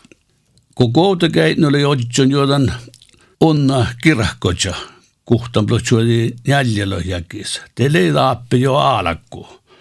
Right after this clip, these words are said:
Ja Kuotekeino de vikka hetsike adjutiko valto kirkkopaikkin. Ei se valtit Ruotsas, ei naippo pohaikki haippas ohta mielelätsät.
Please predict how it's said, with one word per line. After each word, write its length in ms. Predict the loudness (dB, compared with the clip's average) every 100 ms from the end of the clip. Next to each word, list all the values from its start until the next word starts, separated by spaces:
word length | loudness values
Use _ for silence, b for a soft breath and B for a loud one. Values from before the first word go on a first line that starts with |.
| b b b
Ja 100 | -2
Kuotekeino 1040 | 2 2 2 0 0 2 2 2 0 0
de 180 | 0 0 -2 -10 _
vikka 460 | -2 -2 -6 -4 -2
hetsike 480 | 0 -2 -4 -4 -2
adjutiko 960 | 0 0 -4 -6 -6 -6 -10 -10 -12 B B B _ 0
valto 380 | 2 0 -2
kirkkopaikkin. 1120 | 0 0 0 -4 -6 -6 -8 -10 -16 -18 -20 -20 -20 _ _ B B B B B B B B B B _ 0
Ei 200 | 2 4
se 200 | 2 0
valtit 760 | 2 2 0 0 0 0 -6 -20 -10
Ruotsas, 720 | -2 0 0 0 0 -2 -4 -10 -4
ei 180 | -2 0
naippo 680 | 2 2 0 -4 -4 -2 0
pohaikki 600 | 2 2 0 -2 0 0
haippas 480 | 2 0 -2 0
ohta 380 | 2 2 0 -4
mielelätsät. 1000 | -4 -6 -8 -12 -16 -18 -14 -14 -14 -20